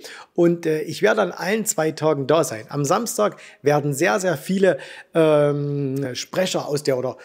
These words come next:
oder Trainer, Coaches aus der, aus der Optionsszene in Deutschland Vorträge halten, ne?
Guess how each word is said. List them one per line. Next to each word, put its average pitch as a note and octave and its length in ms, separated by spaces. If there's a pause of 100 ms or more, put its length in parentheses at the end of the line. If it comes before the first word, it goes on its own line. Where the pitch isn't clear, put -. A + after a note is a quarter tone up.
(160)
oder A#2 220 (160)
Trainer, D#3+ 500
Coaches E3 540
aus D#3 160
der, D3+ 240
aus D#3 200
der D3 180
Optionsszene F#3+ 760
in D#3+ 160
Deutschland D3 400 (300)
Vorträge G#3+ 500
halten, G#3 300
ne? G3 240